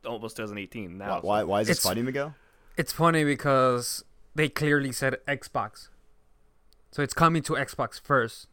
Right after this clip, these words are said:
Speaker 3: Why? Because pug G is coming. It's already gonna come out in Xbox.
Speaker 1: Well, that's the thing. daisy is, but it's like, is it? It's not the same though, is it? I thought it was,
Speaker 3: It's
Speaker 1: like
Speaker 2: Probably share a market and people
Speaker 3: yeah,
Speaker 2: who like
Speaker 3: they share a market,
Speaker 1: I
Speaker 3: and,
Speaker 1: guess,
Speaker 3: um,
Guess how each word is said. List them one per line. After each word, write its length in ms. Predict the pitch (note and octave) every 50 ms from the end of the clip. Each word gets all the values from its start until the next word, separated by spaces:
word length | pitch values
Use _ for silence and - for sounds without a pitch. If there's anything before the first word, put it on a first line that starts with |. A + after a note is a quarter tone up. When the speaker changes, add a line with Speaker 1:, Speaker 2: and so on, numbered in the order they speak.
| - -
Speaker 3:
Why? 380 | A#2+ A#2+ C3 C3 D3 E3 F3 F3
Because 420 | C#3+ D3 - - - C#3+ B2+ A2
pug 280 | - - D3 C3+ B2 A#2+
G 180 | A#2 C3 C3
is 100 | B2 A2 -
coming. 380 | - C3 B2 A#2 A2+ A2 G2+ -
It's 200 | - G#2+ A2 -
already 360 | - A#2 A#2 A#2 A#2 A2 A2+ G#2+
gonna 240 | - A2+ G#2+ G#2
come 200 | - A#2+ A2 G#2+
out 100 | G#2+ G#2 G#2
in 60 | G#2
Xbox. 60 | G#2+
Speaker 1:
Well, 80 | A#2+ B2
that's 180 | B2+ B2 A#2+ -
the 80 | A#2+
thing. 180 | A#2+ B2 A#2 G#2+
daisy 480 | G#2 B2 A#2+ A#2 A2 G#2+ A2+ A2 G#2+ G2+
is, 100 | F#2+ - - _ _ _ _ - - - -
but 200 | D3 - G#3+ G#3+
it's 140 | - - F#4
like, 300 | F4 - - - - - -
is 180 | - - A3
it? 120 | B3+ C4 B3+ _ -
It's 160 | F#3 - -
not 160 | B3+ C4 -
the 60 | -
same 420 | - - - G#2+ B2 D3 A2 E2 E2+
though, 240 | F2 F2+ F#2 F#2+ F#2
is 160 | G2+ A2 C#3+
it? 200 | C#3 C3 - - - G#2
I 60 | G#2
thought 300 | G#2+ - C#3+ C3 A2+ G2
it 120 | - F3 C3
was, 80 | G2 G2+
Speaker 3:
It's 380 | G2 - - - - - - _ _ _ _
Speaker 1:
like 60 | _
Speaker 2:
Probably 160 | - - D3
share 180 | - - D3+ C3
a 60 | A#2+
market 360 | A#2 G#2 G#2+ A2 - A#2+ - - _ _ _ _ _ _ _ _ -
and 160 | A2 G#2 -
people 220 | - A#2 A#2 E3+
Speaker 3:
yeah, 180 | F3+ C#3 B2+ A#2+
Speaker 2:
who 80 | G#2+
like 160 | G2+ G2+ G2 G#2+
Speaker 3:
they 80 | D3 C#3
share 200 | - E3 D#3+ D3
a 40 |
market, 460 | C#3 C#3 C#3 C#3 C3+ - - B2+ A#2+ B2
Speaker 1:
I 40 |
Speaker 3:
and, 100 | B2 B2
Speaker 1:
guess, 200 | A#2+ - A2+ A2+
Speaker 3:
um, 160 | A2+ A2+ A2